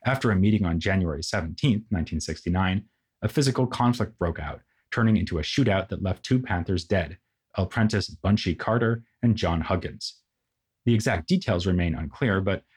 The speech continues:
there is eyewitness testimony suggesting that us members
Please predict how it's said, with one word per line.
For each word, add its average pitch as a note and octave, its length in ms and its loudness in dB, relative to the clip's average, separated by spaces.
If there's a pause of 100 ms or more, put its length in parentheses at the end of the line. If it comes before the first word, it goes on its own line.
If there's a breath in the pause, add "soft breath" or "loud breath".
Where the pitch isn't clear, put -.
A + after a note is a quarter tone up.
(120)
there C3+ 120 4
is D3 160 2
eyewitness G2+ 500 0
testimony D#2+ 560 -2
suggesting F2 520 -2
that D#2+ 200 -4
us A2 260 -2
members D#2+ 480 -2